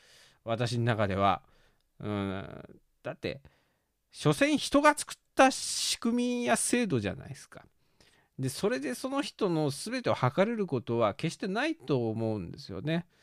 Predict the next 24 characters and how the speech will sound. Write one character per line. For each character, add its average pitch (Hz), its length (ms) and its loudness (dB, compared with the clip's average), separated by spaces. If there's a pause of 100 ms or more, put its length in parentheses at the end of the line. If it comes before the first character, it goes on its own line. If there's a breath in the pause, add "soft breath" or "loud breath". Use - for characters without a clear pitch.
(640 soft breath)
だ 160 120 0
か 165 80 4
ら 151 140 4
そ 147 200 -2
の 143 400 4
数 240 360 -4
字、 247 160 -10 (160)
数 247 340 -4
値 - 260 -12
化 247 340 6
で 170 180 0
き - 140 -8
な 214 240 0
い、 170 380 0 (460 loud breath)
絶 147 220 0 (160)
対 233 160 6
に 233 100 0
数 240 300 -2
値 - 140 -12
化 233 440 2
で 220 180 -4
き 226 140 -10
な 208 180 -2
い 202 380 0